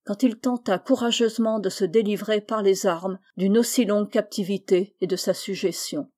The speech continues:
Il se donna ainsi une fin digne d'un prince d'une si grande qualité. Une barbarie inutile. Trente-cinq. Une autre fois, ils firent brûler vifs ensemble, dans un même brasier,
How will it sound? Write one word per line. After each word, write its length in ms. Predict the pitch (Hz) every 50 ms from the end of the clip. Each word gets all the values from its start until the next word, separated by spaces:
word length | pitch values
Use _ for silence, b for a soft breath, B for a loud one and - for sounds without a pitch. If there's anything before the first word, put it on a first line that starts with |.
| _ _ _ _ -
Il 140 | - 185 190
se 160 | - - 190
donna 400 | 175 160 180 180 196 208 196 180
ainsi 340 | 175 190 190 - - - 233
une 200 | 226 196 190 196
fin 240 | 190 - - 202 190
digne 300 | 165 170 220 240 240 226
d'un 160 | 190 202 185
prince 500 | 160 - - 185 180 180 196 - - - b b b b _ -
d'une 200 | 196 190 180 185
si 220 | - - - 185
grande 420 | 147 196 165 175 160 156 156 143 -
qualité. 600 | 233 180 170 180 185 - - - 202 202 - _ _ _ _ _ _ _ _ _ _ _ _ _ _ _ _ _ _ _ _ _ _ _ _ _ _ _ _ _ _ _ _ _ _ _ _ _ _ -
Une 220 | 208 202 190 175
barbarie 760 | 156 143 214 233 233 - 214 196 185 185 202 190 190 190 _ _ _
inutile. 760 | 220 214 214 202 185 185 - - - 180 151 - - - - _ _ _ -
Trente-cinq. 800 | - - 226 - 95 - - - - - 277 - _ - - _ _ _ _ _ _ _ _ _ _ _ _ _ _ -
Une 220 | 185 190 190 190
autre 280 | 202 254 269 - - 226
fois, 420 | - - - 214 208 220 254 262 _ _ _ -
ils 160 | 202 196 202
firent 320 | - - - 294 294 233 165
brûler 400 | - 190 - 262 247 233 233 226
vifs 340 | 180 196 190 190 185 -
ensemble, 640 | 196 220 226 226 - - 185 170 170 170 185 214 220 - _ -
dans 240 | 190 190 180 - 208
un 80 | 185
même 240 | 185 202 240 262 254
brasier, 580 | 208 185 - 202 196 190 - - 175 170 165